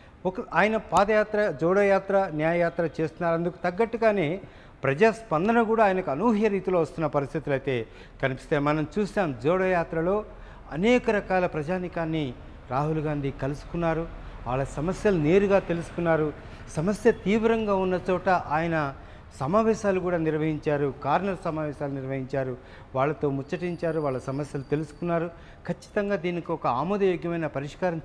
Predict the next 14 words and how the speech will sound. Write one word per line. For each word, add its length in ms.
చూపిస్తా 360
అని 260
హామీ 280
ఇచ్చారు. 640
ఇప్పుడు 260
కూడా 260
న్యాయ 380
యాత్రలో 480
కూడా 400
ఆయన 160
ఎంచుకున్న 520
ప్రాంతం 520
కూడా 260
ఒక 180